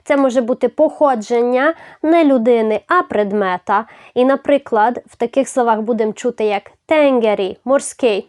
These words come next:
так, морського походження. Фуйомі, річковий, так, якась риба з річки, річкова риба.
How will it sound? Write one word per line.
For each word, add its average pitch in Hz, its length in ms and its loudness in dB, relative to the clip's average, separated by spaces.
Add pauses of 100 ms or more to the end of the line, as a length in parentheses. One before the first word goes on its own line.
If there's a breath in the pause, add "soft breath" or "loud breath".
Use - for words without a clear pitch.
(120)
так, 359 320 -2
морського 254 460 -2
походження. 202 840 -4 (680)
Фуйомі, 214 720 0 (100)
річковий, 233 760 0
так, 320 360 -2
якась 233 320 -4
риба 233 280 0
з 196 60 -4
річки, 226 480 -2
річкова 202 520 -4
риба. 202 420 -2